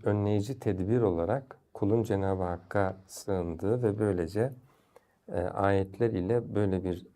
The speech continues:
savunma sağladığı, yani bir durum anlaşılıyor ayetlerden.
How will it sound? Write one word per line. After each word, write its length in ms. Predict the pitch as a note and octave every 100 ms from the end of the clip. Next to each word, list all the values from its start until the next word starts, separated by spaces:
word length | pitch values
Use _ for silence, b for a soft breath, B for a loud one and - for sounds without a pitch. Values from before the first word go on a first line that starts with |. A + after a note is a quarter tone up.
| -
savunma 560 | - G2 F#2+ F#2 G2+
sağladığı, 800 | G2 F#2+ F2 E2 D#2+ E2 D#2 D2 - _
yani 240 | - D2 C#2+ C#2+ C#2 _ _ _ _ -
bir 300 | F#2 F2+ - _ _
durum 420 | - G2+ G#2+ F#2 F#2+
anlaşılıyor 760 | G2 F#2+ F2 - F#2+ G#2+ G2 F2+
ayetlerden. 800 | D#2+ D#2+ D#2 E2+ E2 D#2+ A2+